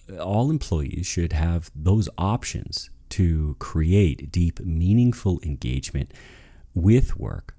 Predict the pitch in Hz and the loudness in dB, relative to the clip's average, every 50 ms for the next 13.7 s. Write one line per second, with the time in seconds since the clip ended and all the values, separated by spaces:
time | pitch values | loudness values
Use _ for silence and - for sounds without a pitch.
0 | _ - - 78 69 64 67 67 65 - - - 85 95 104 107 - - 98 92 | _ -6 -2 -2 -2 -2 -2 -4 -4 -6 -4 -2 2 2 2 2 2 2 2 2
1 | 95 90 - - 78 73 76 - 73 73 71 71 69 65 - - 87 82 80 76 | 0 0 -2 -2 0 0 0 0 0 -2 -2 -2 -4 -6 -2 0 0 2 2 0
2 | 69 - 80 85 98 98 - - - - - 82 95 - - 85 82 87 - - | 0 0 2 4 4 4 2 0 -6 -6 -6 -8 -10 -6 -2 0 0 0 0 -2
3 | - 143 123 123 - - - - 82 92 - - 123 135 131 - - - - - | -4 -4 -4 -4 -4 -4 -4 -2 -2 0 0 2 4 4 2 2 -2 -6 -12 -12
4 | - - - - - - - - - - - - - - - - _ _ _ - | -18 -20 -20 -20 -20 -20 -20 -20 -20 -20 -20 -20 -20 -20 -20 -20 _ _ _ -20
5 | - - - - - - - _ _ _ - - - - - - 208 214 202 - | -20 -20 -20 -20 -20 -20 -20 _ _ _ -16 -12 0 6 10 10 10 10 8 4
6 | 110 95 82 76 73 80 - - 90 82 78 71 62 - 95 98 80 85 82 78 | 4 4 4 0 -4 -8 -8 -6 -6 -6 -6 -6 -8 -6 -6 -6 -6 -4 -6 -6
7 | 78 76 - - 76 71 69 - - 131 165 190 190 180 170 160 151 - - - | -6 -8 -8 -8 -10 -8 -8 -6 -2 0 0 0 0 -2 -2 -4 -4 -6 -8 -10
8 | - - - _ _ _ _ - - 110 107 98 87 - - 95 101 127 147 - | -12 -16 -20 _ _ _ _ -10 -6 -2 -2 -2 -2 -2 0 2 2 2 2 2
9 | - 135 107 90 85 82 82 80 - - 82 76 - - - 107 101 92 85 85 | 0 0 0 2 2 0 0 -2 -2 -2 -4 -2 2 2 2 2 2 0 0 -2
10 | - - - 92 90 80 80 78 71 82 90 104 107 - - 82 73 65 65 64 | -4 -4 -4 -4 -4 -2 -2 -2 -2 0 0 0 0 -2 -2 -2 -4 -4 -6 -8
11 | - - _ - 101 104 95 85 76 71 67 67 71 - - _ _ _ _ _ | -12 -10 _ 0 2 2 2 2 0 -2 -4 -6 -8 -12 -16 _ _ _ _ _
12 | - 98 104 101 104 98 85 78 80 76 - - 69 - - 67 65 - - - | 0 0 2 2 2 2 2 0 0 -2 -4 -6 -6 -6 -6 -6 -6 -6 -6 -6
13 | 135 123 120 - - - - 139 143 117 90 - - - | -6 -6 -6 -6 -4 -2 2 4 4 4 4 2 -4 -12